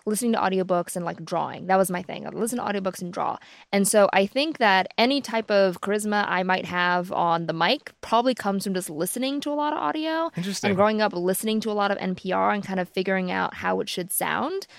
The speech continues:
Speaker 1: Um, I think it also helps that I, like, listen to myself and go like, "Mm, I don't like how I sounded there. Like, that
Speaker 2: <laughs>
Speaker 1: sounded kinda cheesy or that sounded forced," um, and trying to mimic that. Um, I also love listening to,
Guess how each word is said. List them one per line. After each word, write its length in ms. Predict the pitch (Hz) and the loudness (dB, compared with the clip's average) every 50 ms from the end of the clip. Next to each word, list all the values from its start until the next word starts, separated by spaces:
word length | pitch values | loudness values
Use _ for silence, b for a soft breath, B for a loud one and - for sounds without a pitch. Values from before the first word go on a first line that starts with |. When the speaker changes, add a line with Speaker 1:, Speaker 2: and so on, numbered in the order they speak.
| B B B B B | B B B B B
Speaker 1:
Um, 340 | 190 190 190 180 180 180 175 - _ | 2 4 6 6 4 2 -2 -4 _
I 80 | - 208 | 0 2
think 140 | 208 330 320 | 2 2 0
it 80 | 349 | 2
also 300 | 311 311 - - 269 233 | 0 0 2 2 0 0
helps 300 | 185 - 208 202 202 - | 0 0 0 0 0 -2
that 120 | - 202 190 | -2 0 0
I, 80 | 185 | 2
like, 240 | 180 180 175 175 - - - | 2 0 0 -2 -4 -6 -2
listen 320 | 175 185 190 - 208 190 | -2 -2 0 0 0 -2
to 140 | 185 - 190 | 0 -2 -4
myself 480 | 185 175 185 - - 190 196 202 - | -4 -4 -4 -2 0 0 0 0 0
and 120 | 196 190 185 | -2 -4 -2
go 160 | 180 185 180 | 0 0 2
like, 200 | 180 180 175 170 | 2 2 0 0
"Mm, 40 | 214 | -2
I 260 | 269 269 240 202 202 | -4 -2 0 0 0
don't 100 | 233 247 | 2 2
like 120 | 220 196 | 0 0
how 100 | 190 190 | 0 -2
I 80 | 185 175 | -2 -2
sounded 340 | 170 185 180 180 180 170 165 | -2 -2 -2 -2 -2 -2 -2
there. 180 | 143 139 123 | -2 -4 -2
Like, 160 | 120 135 156 - | -2 -2 0 2
that 160 | 196 196 190 | 2 2 4
Speaker 2:
<laughs> 60 | - 190 | 4 2
Speaker 1:
sounded 300 | 185 180 175 175 170 b b b b b b b | 4 4 4 2 2 b b b b b b b
kinda 240 | - 220 196 175 160 | 0 0 2 2 2
cheesy 380 | - - 285 269 269 247 247 220 | 0 -2 0 0 0 2 2 2
or 80 | 185 | 4
that 180 | 185 185 175 - | 4 2 0 -2
sounded 300 | - 185 180 170 165 180 | -6 -6 -4 -4 -6 -8
forced," 560 | - - 254 254 240 240 247 - - - - b b b b b | -6 -4 -2 0 0 0 -2 -4 -6 -8 -10 b b b b b
um, 300 | - 185 185 180 180 175 - | 0 4 4 4 4 2 2
and 220 | - 190 185 180 | 0 2 2 0
trying 420 | - - 214 202 196 196 190 190 185 | -2 -2 0 2 2 2 2 0 -2
to 240 | - 190 185 175 175 | 0 0 0 0 2
mimic 300 | 175 175 190 208 208 - | 0 0 -2 -2 -4 -4
that. 140 | 240 233 240 247 262 - - | -4 -4 -2 -2 -4 -4 -2
Um, 260 | 185 185 175 175 175 - | -2 0 0 -2 0 2
I 80 | 190 220 | 4 4
also 260 | 262 302 - 311 285 | 4 4 4 2 0
love 380 | 240 202 202 202 208 208 202 190 | 0 2 2 2 2 2 2 0
listening 540 | 175 185 190 - - 196 190 185 185 185 | -2 -2 -4 -4 -4 -4 -2 -2 -2 -2
to, 580 | 180 - - 196 185 180 175 170 170 170 170 - | -4 -6 -6 -4 -2 -2 0 0 0 0 -2 -4